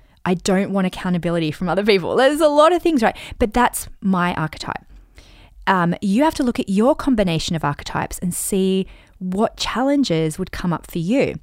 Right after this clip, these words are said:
And I can only just give you a very quick Cliff's Notes version of this, okay? As I said, you have to go do the quiz, find out what your archetype is, but also you get an email that tells you your second and third highest archetypes.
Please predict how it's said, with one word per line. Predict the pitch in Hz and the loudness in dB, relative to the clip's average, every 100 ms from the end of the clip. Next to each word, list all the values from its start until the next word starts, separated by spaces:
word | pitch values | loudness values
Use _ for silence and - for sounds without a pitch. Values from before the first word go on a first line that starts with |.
| - | -4
And | 190 | 0
I | 208 | 0
can | 233 - | -2 0
only | 269 330 | 2 4
just | 320 - | 2 0
give | 247 | 2
you | 214 | 2
a | |
very | 175 170 214 240 | 2 2 2 2
quick | 233 - 240 - - | 0 -2 -4 -4 -14
Cliff's | - 220 - | -6 -4 -2
Notes | 175 - - | -4 -4 -2
version | 160 156 151 | -2 0 -2
of | 143 | -4
this, | - - | -8 -8
okay? | - 156 277 - - - - - | -2 -2 -2 -6 -16 -18 -20 -8
As | - 247 | -2 2
I | 285 | 2
said, | 262 220 190 | 2 -2 0
you | 175 | -2
have | 165 185 | 0 -2
to | - | 0
go | 240 | 0
do | 240 262 | 2 0
the | |
quiz, | - 208 190 214 | 0 0 0 -2
find | - 156 160 | -4 0 2
out | 180 - | 0 0
what | 233 | -2
your | 247 | 0
archetype | 220 - - 226 - _ | -2 -4 -4 -6 -6 _
is, | 170 156 302 381 - - - - | -2 0 0 -2 -8 -18 -20 -6
but | 220 | -2
also | 233 311 - 330 247 196 - | 0 0 0 2 2 2 -2
you | - 226 - - | -6 -6 -6 -2
get | 262 320 | 0 0
an | 277 240 - | 2 0 0
email | 247 330 262 156 156 196 220 - | 0 2 2 2 0 -2 -6 -8
that | - | -8
tells | - - 240 254 | -6 -2 0 0
you | 214 202 190 185 - - - - | 0 0 2 0 -4 -18 -20 -12
your | 185 202 | -6 -4
second | - 233 233 226 | -2 -2 0 0
and | 196 - | -2 -2
third | 196 185 175 | -2 -2 -2
highest | - 165 160 147 - | -6 -4 -4 -6 -8
archetypes. | 170 - - 80 - - | -8 -8 -8 -10 -10 -18